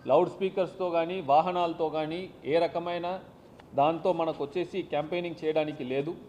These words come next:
అదేవిధంగా వచ్చేసి బయట నుంచి వచ్చినటువంటి పొలిటికల్ ఫంక్షనరీస్ ఎవరైతే ఇక్కడ సహాయం చేయడం కోసం క్యాండిడేట్స్కు సహాయం చేయడానికి వచ్చిన వాళ్ళు కానీ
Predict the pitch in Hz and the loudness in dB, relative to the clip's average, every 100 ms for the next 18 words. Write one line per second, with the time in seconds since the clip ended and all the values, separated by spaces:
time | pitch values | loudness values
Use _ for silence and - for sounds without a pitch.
0 | - - - - - - - - - 120 | -20 -20 -20 -20 -20 -20 -20 -20 -8 -2
1 | 147 220 208 175 170 160 208 - - - | 6 6 6 4 2 4 4 2 -10 -20
2 | - - - - - - - - - - | -20 -20 -20 -20 -20 -20 -20 -20 -20 -6
3 | 135 156 190 180 - 190 151 117 139 214 | -4 0 2 2 0 -4 -6 4 6 6
4 | 214 233 220 220 220 190 208 208 208 202 | 4 2 0 0 0 0 -2 -4 -2 -4
5 | 185 196 202 - - - - - - - | 0 0 0 -8 -20 -20 -20 -20 -20 -4
6 | 175 185 196 202 190 180 170 208 196 175 | 2 2 2 2 2 0 -2 0 2 2
7 | 127 - - - - - - - - - | 0 -6 -18 -20 -20 -20 -20 -20 -20 -20
8 | - 127 143 175 185 180 180 170 170 175 | -12 -2 2 2 2 0 -2 0 2 4
9 | 175 - - - - 139 156 185 185 175 | 2 -2 -18 -20 -2 2 4 2 2 0
10 | 175 170 160 156 170 151 151 160 165 160 | 0 -2 -4 -6 -6 -6 -4 -2 -2 -4
11 | - 170 147 156 170 170 165 165 156 151 | -8 -4 0 0 0 2 2 0 -2 -6
12 | 151 143 147 135 131 135 175 | -4 0 0 0 -2 -2 -4